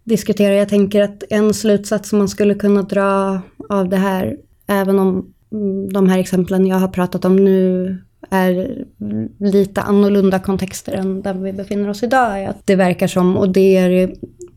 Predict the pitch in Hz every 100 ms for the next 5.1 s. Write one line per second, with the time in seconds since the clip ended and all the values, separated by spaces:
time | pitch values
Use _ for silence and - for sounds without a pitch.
0 | _ - - 190 196 190 185 180 185 -
1 | 196 196 196 190 180 185 175 180 277 -
2 | - 202 190 185 - 208 190 175 180 165
3 | 180 180 175 175 175 180 170 - 180 180
4 | 185 180 185 165 175 170 175 170 - -